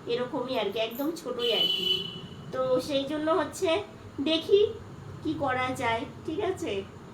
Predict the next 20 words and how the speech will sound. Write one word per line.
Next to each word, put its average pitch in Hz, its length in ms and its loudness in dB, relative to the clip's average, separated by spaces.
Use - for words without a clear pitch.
তো 285 60 -4
এখন 269 280 0
একটু 311 180 -6
শুয়ে 302 240 -2
রেস্ট 285 300 -2
নিব। 302 200 -2
মা 262 280 2
ওইদিকে 269 380 -2
বাইসোনাকে 254 640 -2
পুজো 269 160 -4
দিচ্ছে, 254 320 -6
দিক। 294 300 -4
আহ, 226 240 0
বোন 262 260 0
বাইরে 254 340 0
যাবে, 269 220 -2
এখন 277 280 -2
প্রণাম 254 280 -4
করে 262 160 -2
আসবে। 262 400 -4